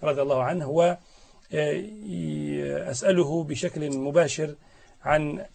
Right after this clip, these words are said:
السياق العلمي والإسلامي والتاريخي الذي ترى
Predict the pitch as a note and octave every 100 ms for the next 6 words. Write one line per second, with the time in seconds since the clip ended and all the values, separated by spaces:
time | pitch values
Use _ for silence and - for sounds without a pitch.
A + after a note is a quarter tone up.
0 | - B2+ - G3 A3 E3+ - - - -
1 | D#3+ D3+ D#3+ F3+ D#3 D3+ D3 C#3 C#3 C3
2 | B2+ E3+ F3 D#3 D3 B2+ D3 D3+ D#3 D3
3 | D3+ D3 D#3+ D#3 D3+